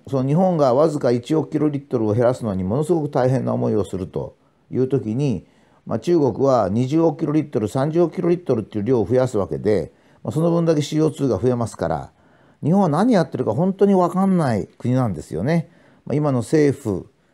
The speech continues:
まあ、評論家、マスコミというのがですね、ま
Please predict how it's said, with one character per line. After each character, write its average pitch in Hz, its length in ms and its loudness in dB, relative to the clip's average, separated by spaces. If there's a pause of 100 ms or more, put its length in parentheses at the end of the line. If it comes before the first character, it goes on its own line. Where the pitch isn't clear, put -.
(340)
ま 107 320 -2
あ、 85 80 -12
評 123 240 2
論 123 240 0
家、 113 440 -2
マ 113 160 -4
ス - 100 -14
コ 170 120 -2
ミ 143 240 -2 (160)
と 120 80 -2
い 135 60 2
う 135 40 0
の 110 120 -2
が 82 100 -4
で 82 60 -12
す 127 100 -6
ね、 110 240 -2 (880)
ま 120 460 -2